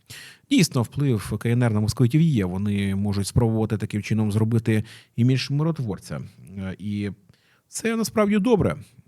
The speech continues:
але і логічно запитати, наскільки вигідний мир китайцям, адже розв'язання українського питання призведе до пильної уваги до тайванської проблеми. Ми завжди маємо це пам'ятати, дорогі друзі. Е,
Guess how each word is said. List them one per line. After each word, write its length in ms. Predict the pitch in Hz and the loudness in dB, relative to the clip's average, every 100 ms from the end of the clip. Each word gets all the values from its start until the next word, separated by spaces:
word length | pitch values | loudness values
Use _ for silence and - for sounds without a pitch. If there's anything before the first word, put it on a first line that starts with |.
| - | -10
але 280 | - 139 175 | 0 2 4
і 120 | 170 | 6
логічно 400 | 156 135 196 214 | 6 6 4 2
запитати, 440 | 190 190 180 113 107 | 2 2 2 2 2
наскільки 380 | 113 202 185 | 0 0 0
вигідний 340 | 175 175 160 160 | 4 4 4 4
мир 140 | 160 | 4
китайцям, 580 | 156 - 131 85 87 85 | 0 -2 -2 -2 -6 -10
адже 220 | - 113 117 | -4 2 4
розв'язання 540 | 123 135 135 127 117 | 4 4 4 4 2
українського 440 | 120 120 117 123 | 2 0 0 0
питання 400 | 120 - 208 151 | 2 2 2 2
призведе 400 | 110 110 131 165 | 2 0 0 2
до 220 | 147 147 135 - - _ _ | 4 4 2 -6 -20 _ _
пильної 340 | 135 135 147 | 6 8 4
уваги 360 | 139 120 107 110 | 4 4 2 0
до 200 | 117 120 | 0 0
тайванської 560 | 151 147 156 - 170 | 2 2 2 2 0
проблеми. 540 | 160 190 196 151 101 101 | 0 -2 -2 0 -2 -2
Ми 160 | 131 | -2
завжди 340 | 143 175 202 220 | 0 0 0 2
маємо 320 | 185 180 160 | 2 2 2
це 140 | 170 151 | 2 0
пам'ятати, 640 | 156 160 156 95 73 57 | 2 2 0 -2 -6 -12
дорогі 240 | 55 87 95 | -12 -10 -10
друзі. 320 | 92 92 | -10 -12
Е, 60 | 101 | -14